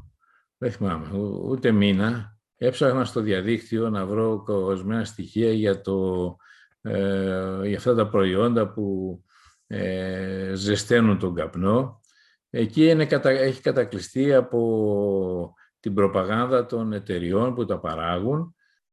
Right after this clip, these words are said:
ε, ούτε λίγο ούτε πολύ, ότι με αυτά μπορεί να κόψει το τσιγάρο και ότι είναι πιο υγιεινά κλπ. Λοιπόν, δεν είναι πιο υγιεινά. Η Παγκόσμια Οργάνωση Υγείας το έχει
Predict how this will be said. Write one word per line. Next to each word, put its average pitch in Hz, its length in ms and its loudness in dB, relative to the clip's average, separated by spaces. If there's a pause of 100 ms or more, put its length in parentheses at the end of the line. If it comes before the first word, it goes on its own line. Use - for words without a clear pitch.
ε, 123 40 -6 (640)
ούτε 127 220 2
λίγο 123 200 0
ούτε 110 180 0
πολύ, 107 420 0
ότι 127 240 2
με 110 120 0
αυτά - 180 -2
μπορεί 104 220 -2
να 90 60 -8
κόψει - 260 -4
το 92 80 -12
τσιγάρο 113 680 -2
και 104 440 -2 (560)
ότι 110 280 -2
είναι 104 160 2
πιο 104 220 0
υγιεινά 98 760 0
κλπ. 101 440 -2 (560)
Λοιπόν, 110 380 0
δεν 127 140 4
είναι 123 160 2
πιο 82 240 -10
υγιεινά. 78 840 -6 (220)
Η 110 180 -4
Παγκόσμια 101 460 0
Οργάνωση 90 540 -4
Υγείας 85 460 -6
το 90 120 -6
έχει 82 580 -8